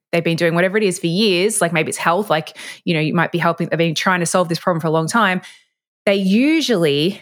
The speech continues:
have some ex-, other qualities that beginners just haven't, you know, they don't have yet because they haven't really had to, uh, grow them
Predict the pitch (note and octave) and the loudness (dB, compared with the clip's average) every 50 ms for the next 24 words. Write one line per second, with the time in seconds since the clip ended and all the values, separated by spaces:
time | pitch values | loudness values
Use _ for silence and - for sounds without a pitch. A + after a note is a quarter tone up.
0 | - - - - G3+ F#3+ F#3 F#3 F3 - - F#3+ F3 E3+ - _ _ _ _ _ | -10 -4 -2 0 2 2 0 -2 -2 -2 -2 -2 -2 -2 -4 _ _ _ _ _
1 | - - F#4 - - - - D4+ D4+ B3+ - - G3 F3 F3+ F#3+ A3+ C4+ D#4 E4+ | -6 -6 -4 -4 -2 0 0 0 0 -2 0 0 0 0 0 -2 -2 0 0 0
2 | E4 - - - - _ _ _ _ - F3 F#3+ E3+ - - - - D#3 F#3 E3+ | 0 -2 -6 -10 -16 _ _ _ _ -4 0 0 0 0 -4 -8 -4 -2 0 0
3 | B3+ C4 B3+ A3 G3+ - G#3 - - - G3 G#3 G#3+ G#3+ F3+ - E3 - _ _ | 2 2 0 0 0 0 -2 -2 0 0 -2 0 -2 -4 -8 -8 -12 -20 _ _
4 | _ - - F3+ E3 D#3+ D#3 E3+ _ _ _ - G3+ G3+ G#3+ G3+ E3+ E3 - G3+ | _ -6 -2 -2 -2 -2 -4 -6 _ _ _ -2 0 0 0 -2 -2 -2 0 0
5 | C4 B3+ G#3+ F3 E3 - - E3+ F#3+ E3+ F3+ F3+ F3 F#3 F#3 E3+ E3+ D#3+ - - | 0 2 2 0 0 0 -2 -2 0 0 0 0 0 0 -2 -2 -4 -6 -6 -2
6 | F3 E3 D#3+ D#3 D#3 - - E3 - - - E3 D3 D3 C#3+ - - - - - | 0 0 0 0 0 -2 -4 -4 -4 -4 -4 -4 -4 -4 -6 -8 -14 -20 -20 -20
7 | - - - D3+ C#3+ D#3 D3+ E3 D#3 E3 F#3 A#3+ C4+ G3 C#3+ A2+ A#2 G3+ A#3+ | -12 -4 -2 -2 -2 0 -2 0 2 2 2 2 2 2 2 2 2 0 -2